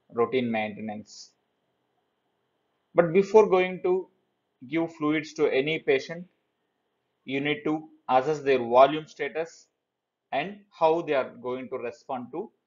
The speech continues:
your fluids, that is the fluid responsiveness. Assessing volume status and fluid responsiveness is a very, very important topic that we are going to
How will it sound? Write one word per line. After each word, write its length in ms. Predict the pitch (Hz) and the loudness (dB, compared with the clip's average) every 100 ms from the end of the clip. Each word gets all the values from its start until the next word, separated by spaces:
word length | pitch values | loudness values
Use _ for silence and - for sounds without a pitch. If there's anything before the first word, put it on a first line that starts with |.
| _ - | _ -12
your 120 | 117 107 - | -10 -10 -10
fluids, 540 | 139 120 98 - - _ - | -6 -4 -4 -10 -20 _ -8
that 100 | 131 | -8
is 160 | 175 - | -8 -18
the 60 | - | -14
fluid 240 | 151 143 113 | -6 -2 -2
responsiveness. 920 | 110 107 113 107 - 104 101 - - _ _ _ _ _ _ _ _ | -4 -6 -8 -8 -10 -16 -16 -18 -20 _ _ _ _ _ _ _ _
Assessing 320 | 135 151 151 175 | 2 2 2 -4
volume 280 | 160 165 | -2 -4
status 320 | 160 160 156 160 | -6 -8 -8 -12
and 120 | 143 - | -18 -12
fluid 240 | 160 156 | -10 -6
responsiveness 680 | 147 - 147 - 143 143 - | -8 -8 -12 -12 -16 -16 -12
is 200 | 127 _ _ _ | -14 _ _ _
a 80 | 117 | -4
very, 220 | 113 131 | 0 2
very 240 | 151 147 143 | 4 2 0
important 500 | 139 131 139 139 127 | -4 -4 -4 -4 -4
topic 360 | 135 135 156 - - _ _ _ _ _ _ _ _ _ _ _ _ _ _ _ _ | -4 -4 -8 -12 -20 _ _ _ _ _ _ _ _ _ _ _ _ _ _ _ _
that 160 | 117 110 | -8 -2
we 80 | 117 | -2
are 100 | 113 | -2
going 300 | 120 120 120 | -2 -4 -6
to 220 | 151 208 | -8 -10